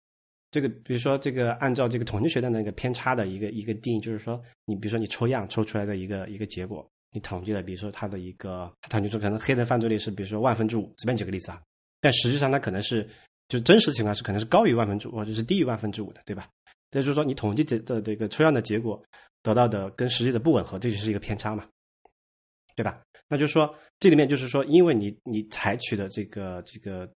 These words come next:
这个统计的这个数据的抽样的问题也好，还是你这个收集的数据的这个过程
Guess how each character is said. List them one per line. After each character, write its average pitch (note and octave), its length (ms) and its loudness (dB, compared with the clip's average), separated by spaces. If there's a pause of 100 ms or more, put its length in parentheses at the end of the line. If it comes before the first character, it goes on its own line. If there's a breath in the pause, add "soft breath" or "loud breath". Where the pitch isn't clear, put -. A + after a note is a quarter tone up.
(120)
这 G#2 100 -12
个 F#2+ 240 -10
统 F2+ 240 -10
计 C3 120 -6
的 A2+ 100 -2
这 A2 100 -4
个 A2 60 -4
数 F3+ 180 2
据 B2+ 240 0 (200)
的 G#2 240 -6 (160)
抽 D#3+ 180 4
样 D#3+ 220 4
的 G2+ 100 -2
问 G2+ 160 -2
题 - 140 -8
也 F#2 100 -4
好， F#2 180 -8
还 F#2 160 -8
是 G#2+ 140 -6
你 F#2 80 -8
这 - 100 -18
个 - 60 -16
收 - 160 -2
集 B2+ 100 -4
的 A2+ 140 0
数 A#2 160 -6
据 B2 100 -4
的 G2+ 120 -4
这 G2+ 60 -4
个 G2 60 -6
过 D3+ 200 4
程 G2 200 -6